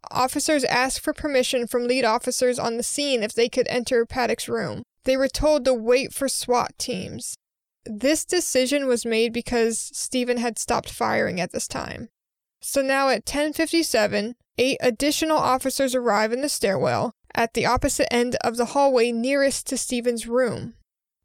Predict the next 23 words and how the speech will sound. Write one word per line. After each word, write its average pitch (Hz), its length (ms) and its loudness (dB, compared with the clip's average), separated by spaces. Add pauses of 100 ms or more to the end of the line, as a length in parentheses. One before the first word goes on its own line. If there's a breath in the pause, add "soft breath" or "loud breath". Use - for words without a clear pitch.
Remember, 285 380 2
this 302 300 0
was 330 200 2
the 269 140 0
stairwell 302 720 4
that 233 640 2
Stephen 277 360 0
had 262 160 -2
placed 262 240 0
that 233 180 0
L 233 200 2
bracket 262 320 2
on 302 320 -2
so - 180 -4
that 247 160 2
they 254 100 4
had 247 200 0
to 233 60 0
break 220 300 0
it 262 120 -2
to 226 100 -8
get 208 140 -2
inside. 233 580 -2